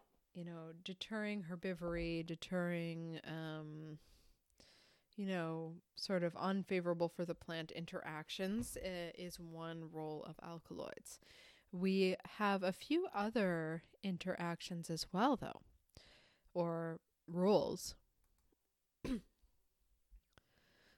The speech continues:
So one role, uh, in theory is actually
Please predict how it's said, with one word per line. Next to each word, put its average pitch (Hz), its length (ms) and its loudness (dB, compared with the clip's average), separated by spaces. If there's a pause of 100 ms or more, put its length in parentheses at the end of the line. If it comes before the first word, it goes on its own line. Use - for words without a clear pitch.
(100)
So 208 280 8
one 226 320 8
role, 196 540 8 (300)
uh, 180 60 2
in 180 540 4
theory 196 380 6
is 175 120 4
actually 185 640 0